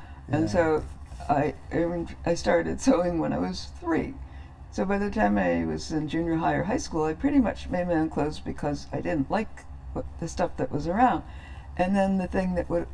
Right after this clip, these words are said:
Speaker 1: happen again and again and again is, like, it'd be something like, "I made this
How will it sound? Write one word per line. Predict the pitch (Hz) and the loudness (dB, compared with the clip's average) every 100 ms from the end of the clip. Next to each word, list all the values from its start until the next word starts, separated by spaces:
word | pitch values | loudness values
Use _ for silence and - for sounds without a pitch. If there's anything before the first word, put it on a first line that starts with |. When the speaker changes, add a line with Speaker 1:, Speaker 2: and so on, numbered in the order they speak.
| - | -4
Speaker 1:
happen | 208 220 185 175 | 0 0 0 -4
again | 196 330 349 320 | -4 -2 0 6
and | 262 | 6
again | 262 254 | 6 2
and | 247 | 2
again | 254 269 | 4 4
is, | 202 202 | 2 0
like, | 196 - - - - - - - - 226 | -4 -8 -14 -16 -16 -14 -14 -14 -6 0
it'd | 202 | 2
be | 196 180 160 | 4 4 0
something | - 135 139 143 | 0 2 2 2
like, | 127 - - - - | 0 -2 -12 -12 2
"I | 147 208 | 4 6
made | 208 226 185 | 6 4 4
this | 220 170 - | 2 0 -4